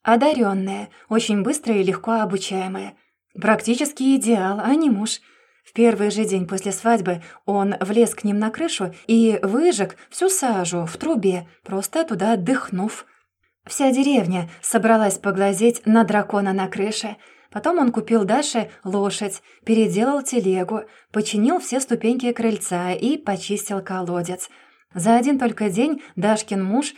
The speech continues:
сделал столько, сколько два мужика ковыряли бы точно неделю. И так во всем. Говоря откровенно, Гвидону просто было все вновь, и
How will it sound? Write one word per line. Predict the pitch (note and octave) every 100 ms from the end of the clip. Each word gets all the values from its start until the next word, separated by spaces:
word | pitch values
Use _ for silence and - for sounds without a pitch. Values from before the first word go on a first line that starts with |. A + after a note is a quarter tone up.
| -
сделал | F3+ E3+ G#3 G3
столько, | F#3+ C4+ D#4 G3
сколько | - F#3+ F#3 F#3+
два | F3 A3+
мужика | G3 F#3 F3+ F3 A#3+ D4 - -
ковыряли | A3 G3 G3 C4 D#4+
бы | F3 F3+ E3+ _ -
точно | F#3 F#3+ C4+
неделю. | A3 E3+ E3+ D#3+ E3+ - _ _ _ _
И | G3+ G3+
так | F#3+ - G3+ C4
во | F#3+ G#3
всем. | - F3+ F3+ - - _ _
Говоря | A#3 B3+ D4 D#4+
откровенно, | C4+ G#3 G#3 C4 G#3+
Гвидону | E3 F#3+ G3+ B3+ F#3
просто | - G3 - C4 C4+ A#3
было | F#3+ C4 D4+
все | - A3
вновь, | F#3 G#3 C4+ D#4
и | F#3+